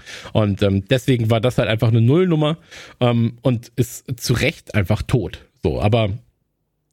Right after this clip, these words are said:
ich würde jetzt prinzipiell nicht ausschließen, dass mir ein gutes Resident Evil, das hast du ja auch gerade gesagt, ein gutes Resident Evil Multiplayer-Spiel würde mir sehr, sehr gut gefallen.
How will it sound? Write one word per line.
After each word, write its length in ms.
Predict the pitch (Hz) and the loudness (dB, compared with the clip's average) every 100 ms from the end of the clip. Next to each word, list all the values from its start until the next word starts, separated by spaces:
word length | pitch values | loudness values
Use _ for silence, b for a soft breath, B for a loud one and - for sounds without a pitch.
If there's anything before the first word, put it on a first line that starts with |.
| - | -2
ich 140 | 127 | 2
würde 180 | 139 156 | 2 2
jetzt 160 | 139 - | 0 0
prinzipiell 460 | 156 139 127 147 | -2 0 0 0
nicht 200 | 151 165 | 0 0
ausschließen, 460 | 123 165 - 147 160 | 0 0 0 0 2
dass 160 | 135 | 2
mir 240 | 139 123 92 | 2 0 2
ein 360 | 110 113 110 117 B B B - | 0 0 -2 -4 B B B -4
gutes 420 | 117 160 208 180 - | 0 2 2 0 0
Resident 240 | 135 131 | 0 0
Evil, 140 | 156 | 0
das 100 | 151 | 0
hast 100 | 113 | 0
du 40 | 131 | 0
ja 160 | 104 | 2
auch 140 | - 131 | 0 0
gerade 180 | 139 117 | 0 0
gesagt, 240 | 117 117 | -2 0
ein 120 | 113 | 0
gutes 400 | 101 175 233 165 | 2 2 2 0
Resident 380 | 147 135 139 120 | 0 2 0 0
Evil 220 | 151 156 | 0 2
Multiplayer-Spiel 840 | 127 143 170 151 147 135 - 127 113 | 4 2 0 0 0 0 0 2 4
würde 220 | 127 127 | 2 4
mir 320 | 120 123 117 | 4 2 0
sehr, 220 | 117 127 131 | 0 0 2
sehr 120 | 127 | -2
gut 180 | 123 117 | -2 -2
gefallen. 500 | 113 131 135 143 | -2 0 0 0